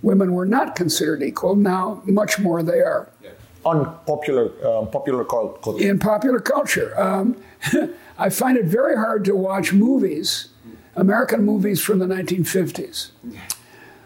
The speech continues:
Speaker 1: From the thirties, it isn't, it, it isn't, isn't bad. But in the thir-, in the f-, in the fifties, all the women are very, uh, uh, weak, and the men are saving them,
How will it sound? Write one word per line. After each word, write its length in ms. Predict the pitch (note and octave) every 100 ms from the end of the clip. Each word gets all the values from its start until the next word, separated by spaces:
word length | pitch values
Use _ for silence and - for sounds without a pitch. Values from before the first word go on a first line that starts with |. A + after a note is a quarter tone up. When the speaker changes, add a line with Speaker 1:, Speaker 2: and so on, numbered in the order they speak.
| -
Speaker 1:
From 200 | - F#3
the 60 | F3
thirties, 600 | - F4 F#4 F4 D#4 -
it 120 | G#3+
isn't, 340 | B3+ F#3+ B3 -
it, 180 | G3+ B3
it 140 | B3+
isn't, 320 | A3 E3 G#3 F#3+
isn't 240 | F3 F3+
bad. 380 | G3 C#3 D3+ D#3
But 100 | F#3+
in 100 | F#3
the 60 | F#3
thir-, 220 | - B3+
in 240 | B3 F#3 F#3
the 60 |
f-, 220 | E3+ - B3+
in 120 | G3+
the 60 | F3
fifties, 800 | - F#4 - G#3 G#3 - - - - _ _ - -
all 240 | E3+ B3+ C#4
the 60 |
women 300 | C4 A#3+ A#3
are 140 | G3+ F3+
very, 640 | E3+ C#4+ B3+ C4+ C4 F#3+ - - _ - - -
uh, 320 | F#3+ C3+ F4 F4 -
uh, 260 | E3 E3
weak, 320 | F#3+ A#3 A3 - - - - - - - -
and 180 | F3+ F#3
the 40 |
men 220 | G3 G3+
are 140 | G3 F3
saving 540 | - - G3+ F3+ F3+
them, 380 | F3 D#3+ D#3 -